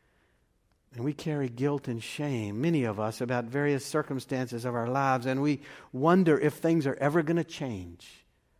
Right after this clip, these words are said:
or even if God cares about what we care about.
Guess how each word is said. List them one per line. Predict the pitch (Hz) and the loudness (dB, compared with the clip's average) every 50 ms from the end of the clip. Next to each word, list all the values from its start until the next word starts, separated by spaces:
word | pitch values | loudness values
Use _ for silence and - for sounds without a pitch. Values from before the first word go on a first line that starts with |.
| _ _ _ _ _ _ _ _ _ _ _ _ _ _ _ _ _ _ _ _ _ _ _ _ _ _ _ _ _ _ _ _ _ _ | _ _ _ _ _ _ _ _ _ _ _ _ _ _ _ _ _ _ _ _ _ _ _ _ _ _ _ _ _ _ _ _ _ _
or | - 123 131 | -6 -2 0
even | 160 180 180 185 151 | 0 0 2 2 0
if | 123 107 | -2 -2
God | 110 135 127 139 143 - - | -4 -4 -2 -2 -4 -6 -8
cares | - - - 220 180 110 95 104 110 | -8 -4 -2 0 0 0 -2 -4 -2
about | 123 139 127 113 | 0 0 0 0
what | 160 165 139 | 0 0 0
we | 190 202 | 0 -2
care | 190 - - 214 214 233 226 | -2 -4 -4 -2 0 2 2
about. | 151 113 110 - - - - - | 2 2 0 -2 -6 -10 -14 -18